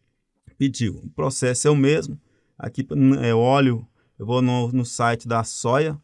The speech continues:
vou baixar os produtos soias. Então eu tenho aqui diversos tipos de óleo, então eu quero óleo soia, de soja, que é esse aqui. Então eu vou clicar sobre ele, tá?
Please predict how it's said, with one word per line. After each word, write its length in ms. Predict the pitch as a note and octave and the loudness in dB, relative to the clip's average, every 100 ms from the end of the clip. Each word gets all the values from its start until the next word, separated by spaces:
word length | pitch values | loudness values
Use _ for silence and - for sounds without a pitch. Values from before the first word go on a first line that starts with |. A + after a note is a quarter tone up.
| _ _ - | _ _ -12
vou 80 | A2+ | -4
baixar 320 | A#2 A#2 A#2 | -4 -2 -4
os 100 | A#2 | -2
produtos 460 | C3 A#2+ A2 B2+ - | -2 -4 -4 -8 -10
soias. 520 | - C3 D#3+ D#3 - | -2 0 0 -4 -8
Então 180 | - C3 | -6 -6
eu 60 | A#2+ | -4
tenho 280 | - C3 | -4 -2
aqui 300 | A#2+ - A#2 | -2 -4 -6
diversos 420 | G#2+ G#2+ A#2 A#2 - | -6 -4 -4 -4 -8
tipos 140 | C#3 | -8
de 100 | D3 | -2
óleo, 220 | C#3+ D3+ | 0 0
então 180 | D3 D3 | -2 -4
eu 60 | C#3 | -2
quero 240 | C#3 C#3+ | -2 0
óleo 500 | C3+ C3+ D3 D3+ D3+ _ _ - | 0 0 0 -2 -6 _ _ -18
soia, 560 | - - C3 B2 F#2 - | -14 -2 2 2 0 -6
de 120 | A#2+ | -12
soja, 480 | - C3 A#2+ F#2+ F#2+ | -4 0 0 -2 -6
que 120 | A#2 | -4
é 60 | |
esse 180 | A#2+ B2+ | -4 -4
aqui. 220 | C3 B2+ | -6 -4
Então 240 | G#2 - A#2 | -4 -6 -8
eu 40 | |
vou 80 | A#2+ | -6
clicar 340 | C3+ B2 A#2+ | -8 -6 -8
sobre 320 | A#2 B2+ D3 C#3 | -8 -8 -2 0
ele, 280 | D3 D3+ - _ _ _ _ | 0 -2 -8 _ _ _ _
tá? 260 | A2 B2 | -2 -2